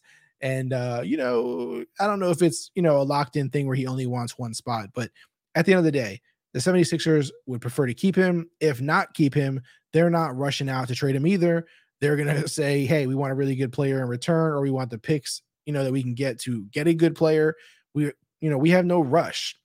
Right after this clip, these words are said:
We have no urgency to make this trade. So whoever wants him needs to make it worth it for us." The problem that becomes from this is, what do the seventy-sixers think James Harden is worth? What do they think teams should be giving them for him?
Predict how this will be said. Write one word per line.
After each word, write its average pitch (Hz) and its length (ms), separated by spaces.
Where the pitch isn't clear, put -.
We 156 120
have 151 160
no 156 380
urgency 151 520
to 135 100
make 135 160
this 127 160
trade. 101 380
So 135 260
whoever 151 240
wants 180 340
him 160 340
needs 135 180
to 131 60
make 127 200
it 117 60
worth 147 280
it 107 80
for 98 240
us." 98 180
The 131 80
problem 185 400
that 147 160
becomes 160 340
from 123 160
this 110 240
is, 117 220
what 151 340
do 170 160
the 151 80
seventy-sixers 123 840
think 123 300
James 135 240
Harden 127 240
is 107 120
worth? 113 360
What 151 280
do 151 80
they 143 160
think 147 340
teams 143 280
should 135 100
be 123 120
giving 156 320
them 123 240
for 151 300
him? 107 320